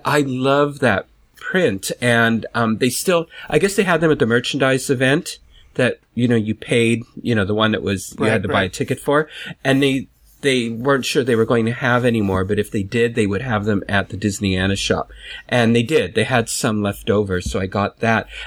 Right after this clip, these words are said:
Speaker 1: And then there was also a jigsaw puzzle version of that, um, image, so I bought that for Carol. So, so that's probably my favorite piece,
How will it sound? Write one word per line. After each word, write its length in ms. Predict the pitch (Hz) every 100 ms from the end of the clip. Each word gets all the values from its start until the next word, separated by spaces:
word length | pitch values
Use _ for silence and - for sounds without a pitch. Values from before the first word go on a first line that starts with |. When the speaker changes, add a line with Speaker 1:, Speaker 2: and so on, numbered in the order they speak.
| -
Speaker 1:
And 140 | 131
then 140 | 156 170
there 100 | 156
was 180 | 131 131
also 320 | 127 - -
a 120 | 110
jigsaw 760 | 104 - 151 160 - - 110 95
puzzle 520 | - 117 - 120 -
version 680 | - 113 113 131 135 98 90 104
of 240 | 98 92
that, 320 | 95 90 85 - _ - _ - -
um, 380 | 101 92 - - -
image, 560 | - 139 120 92 - -
so 220 | 120 98
I 120 | 110
bought 220 | 104 107 -
that 180 | 92 -
for 120 | 90
Carol. 460 | - 113 90 87 - - _ _ _
So, 540 | - - - 98 110
so 160 | - 143
that's 200 | 165 202
probably 300 | - 247 247
my 180 | 220 160
favorite 640 | - - 147 147 160 127 _ -
piece, 600 | - 151 92 - -